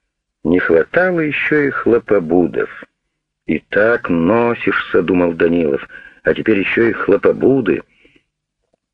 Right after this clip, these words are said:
Но, может, и зря. Может быть, они и вправду полезные, умные люди, а деньги берут лишь на карманные расходы? Данилов опять вспомнил людей, стоявших в прихожей Ростовцева,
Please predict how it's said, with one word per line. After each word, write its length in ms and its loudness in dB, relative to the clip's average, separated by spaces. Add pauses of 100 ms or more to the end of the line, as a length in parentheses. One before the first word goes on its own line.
Но, 200 2
может, 240 0
и 100 0
зря. 380 0 (340)
Может 260 2
быть, 160 0
они 380 0
и 40 -8
вправду 800 -2 (100)
полезные, 640 0
умные 420 0
люди, 380 -2 (340)
а 140 2
деньги 320 0
берут 280 2
лишь 320 0 (140)
на 140 2
карманные 640 0
расходы? 680 0 (1160)
Данилов 420 2
опять 360 0
вспомнил 580 0
людей, 400 0
стоявших 680 0
в 40 -20
прихожей 540 0
Ростовцева, 800 -2